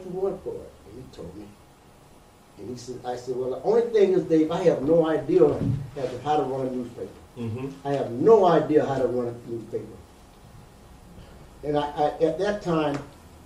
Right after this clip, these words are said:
Speaker 1: there was no justification. We did it on a, a, on a typewriter.
Speaker 2: Mm.
Speaker 1: Um, and so I said, Well, if you give me six weeks working with me,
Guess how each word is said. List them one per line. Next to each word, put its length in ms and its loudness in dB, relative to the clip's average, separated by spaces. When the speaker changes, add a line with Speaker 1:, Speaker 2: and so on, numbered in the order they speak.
Speaker 1:
there 160 8
was 120 0
no 180 4
justification. 1120 -2
We 100 -6
did 200 4
it 140 4
on 220 2
a, 300 -4
a, 280 -4
on 140 -6
a 180 -12
typewriter. 480 -4
Speaker 2:
Mm. 280 -6
Speaker 1:
Um, 420 -8
and 120 -4
so 200 -2
I 80 0
said, 180 -6
Well, 440 0
if 160 0
you 100 -4
give 220 8
me 100 4
six 300 -2
weeks 460 -2
working 360 -2
with 200 -4
me, 160 -6